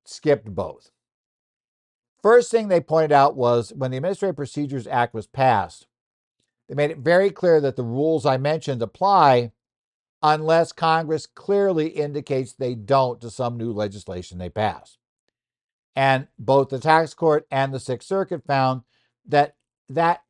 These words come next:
paragraph I mentioned, that way I describe it in six seven oh seven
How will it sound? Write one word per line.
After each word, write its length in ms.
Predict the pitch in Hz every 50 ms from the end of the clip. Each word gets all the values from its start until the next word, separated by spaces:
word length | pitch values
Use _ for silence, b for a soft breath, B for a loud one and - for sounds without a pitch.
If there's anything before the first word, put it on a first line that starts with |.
| _
paragraph 720 | - 170 175 180 180 180 170 147 120 139 135 135 131 123 -
I 100 | 127 120
mentioned, 500 | 120 127 135 135 131 - - 113 101 101
that 240 | 113 117 - - -
way 240 | 123 117 123 120 120
I 80 | 113
describe 400 | 107 110 - - - 120 113 98
it 80 | 104 -
in 80 | 113
six 200 | 104 - 117 -
seven 180 | - 120 107 104
oh 20 |
seven 320 | 104 - 113 107 95 104